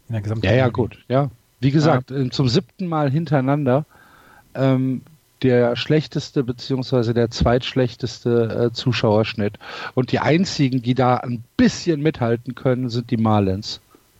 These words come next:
Speaker 3: Ja, gut, die sind aber aus anderen Sachen schlecht. Die sind einfach sportlich schlecht.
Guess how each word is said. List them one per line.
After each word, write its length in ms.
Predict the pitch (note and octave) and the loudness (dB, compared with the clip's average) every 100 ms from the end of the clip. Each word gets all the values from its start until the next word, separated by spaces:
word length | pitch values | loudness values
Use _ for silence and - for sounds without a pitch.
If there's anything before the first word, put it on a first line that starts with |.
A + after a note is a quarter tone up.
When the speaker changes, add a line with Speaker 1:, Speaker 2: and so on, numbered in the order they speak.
| _ _ - | _ _ -4
Speaker 3:
Ja, 180 | E3 D3 | 2 4
gut, 220 | C#3 B2+ | 4 0
die 100 | A#2+ | 0
sind 160 | A#2 B2 | 0 2
aber 220 | A#2 A#2+ | 4 2
aus 100 | A#2+ | 0
anderen 480 | D#3 G3 G#3+ C3 G#2 | 2 4 6 4 4
Sachen 280 | G#2 F#2+ - | 2 0 -2
schlecht. 340 | - G#2 - | 0 -2 -2
Die 40 | B2 | 0
sind 200 | A2+ - | 0 0
einfach 340 | G#2+ - B2 | -4 -2 -2
sportlich 480 | - - F3+ - E3+ | -2 0 0 0 -6
schlecht. 420 | - G#2+ F2+ | -4 -6 -8